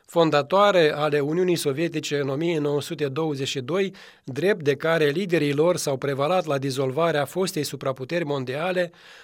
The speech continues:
R S S moldovenească, rezultată dintr-un act de sfârtecare a României în o mie nouă sute patruzeci, nici nu semnase acel acord de Uniune.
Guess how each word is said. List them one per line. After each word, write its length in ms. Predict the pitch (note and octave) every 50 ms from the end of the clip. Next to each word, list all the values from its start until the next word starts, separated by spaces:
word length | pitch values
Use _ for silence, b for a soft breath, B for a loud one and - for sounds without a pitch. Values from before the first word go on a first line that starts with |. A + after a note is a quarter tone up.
| B B - D3 D3+ D3 D3
R 100 | E3 G#3
S 80 | G3+
S 240 | - G#3 F#3+ - A3+ A3
moldovenească, 840 | A3 G#3 F#3 F#3+ F3+ D3+ D#3 C#3+ C#3+ D#3+ F3 F3+ - - - F3
rezultată 880 | F3+ E3+ D3+ D3 D3+ C3+ C#3 C#3+ C3+ C3+ F3 F3+ F3 - - E3 E3 E3 D3
dintr-un 400 | C3 D#3 E3 E3 D3+ D3+ D3+ D3+
act 360 | E3 F3+ F#3+ F#3+ F#3+ - -
de 140 | - C#3 D3
sfârtecare 840 | C#3+ - - - - E3 E3 D#3+ - D3+ C#3+ C3+ - G3 G3 E3+ D#3
a 40 |
României 540 | D3 C#3+ C#3 C3+ C3+ C#3 D#3 E3+ E3+ D#3+ C#3
în 60 | C3+
o 80 | C#3 C3+
mie 180 | C#3+ D#3 E3+ D#3
nouă 160 | C#3+ D3 C#3
sute 260 | - - D3 C#3 C#3
patruzeci, 640 | B2+ - C3+ B2+ C3 C3 B2 C3 F3 F#3+ F#3+ - B B B B B B B B
nici 340 | - G3+ G#3 G#3+ G#3+ -
nu 120 | G3+ G3 F#3+
semnase 760 | - - E3+ D#3 D3 D3+ E3 E3+ F3 E3 - E3 E3 E3 D#3 D#3 b b b b b b b b
acel 320 | - - - - E3+ E3 D3+
acord 380 | D3 C#3 - D#3+ D#3+ D#3 C#3+
de 80 | C3 D3
Uniune. 560 | D3+ D3+ D#3 E3+ E3+ D#3+ C#3+ A#2 G#2 F#2+ -